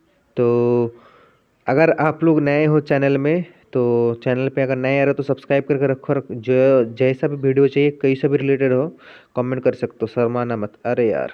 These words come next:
पहला बेट में ही लॉस चला गया यहाँ पर, तो कोई बात नहीं। यहाँ पर सात सौ नब्बे में आया ढाई सौ। तो यहाँ पर फिर से खेलेंगे, यहाँ पर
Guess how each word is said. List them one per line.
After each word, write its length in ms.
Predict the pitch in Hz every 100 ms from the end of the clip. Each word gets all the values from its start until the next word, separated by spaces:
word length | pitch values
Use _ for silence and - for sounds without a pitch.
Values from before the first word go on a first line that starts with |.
| - -
पहला 240 | 127 123
बेट 200 | 123 123
में 120 | 120
ही 60 | 127
लॉस 280 | 117 113 -
चला 160 | 113
गया 140 | 113 117
यहाँ 120 | 113
पर, 160 | 127 143 - -
तो 60 |
कोई 200 | 127 131
बात 180 | 123 131
नहीं। 140 | 131 131
यहाँ 100 | 127
पर 160 | 143
सात 340 | 139 131 123 -
सौ 240 | - 139
नब्बे 300 | 131 120 127
में 140 | 131 127
आया 180 | 123 139
ढाई 280 | 117 117
सौ। 200 | 110 104 - _ - - - - - _ _ _ _ _ _ _ _ _ _ _ _ _ _ _ _ _ _ _ _ _ _ _ - 254 247 247 - - _ _ _ _ _ _ _ _ _ _ _ _ _ _ _ _ _ _ _ _ _ -
तो 60 | 165
यहाँ 160 | 156
पर 160 | 156 156
फिर 180 | 165 156
से 60 | 170
खेलेंगे, 340 | 165 151 143 147
यहाँ 120 | 139
पर 200 | 165